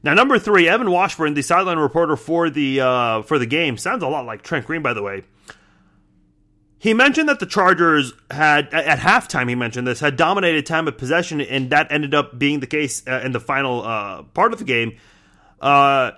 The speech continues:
that hurt Kansas City's defense because of the heat they were dealing with in L A.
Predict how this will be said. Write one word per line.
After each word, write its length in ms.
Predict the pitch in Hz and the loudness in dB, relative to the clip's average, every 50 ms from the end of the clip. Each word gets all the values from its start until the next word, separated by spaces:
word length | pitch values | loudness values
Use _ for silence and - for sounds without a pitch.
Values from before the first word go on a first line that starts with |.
| _ - | _ -2
that 220 | 156 170 220 233 202 | 2 4 4 6 6
hurt 320 | 226 240 226 233 - _ | 6 4 4 2 -2 _
Kansas 240 | - 202 190 185 - | -2 -2 -2 0 -2
City's 240 | 185 175 156 131 113 | -2 -4 -4 -4 -4
defense 520 | - 170 160 135 - 110 98 92 - - | -4 -4 -4 -2 -4 -6 -6 -8 -12 -2
because 460 | - 180 180 165 - 180 170 165 156 165 | 2 2 2 4 4 2 2 2 2 0
of 100 | 147 139 | -2 -2
the 80 | 147 | -2
heat 360 | 127 - 175 190 175 - _ - | -4 -2 -4 -6 -6 -6 _ -16
they 240 | 113 127 131 139 135 | -4 0 2 4 4
were 100 | 131 123 | 2 2
dealing 300 | 113 127 131 127 127 123 | 0 -2 -2 -2 -2 -2
with 180 | 127 120 - - | -2 -4 -4 -4
in 160 | 143 147 143 143 | -4 -4 -2 -2
L 280 | 135 143 131 143 156 | -2 -2 0 0 0
A. 180 | 139 104 - | -2 -4 -6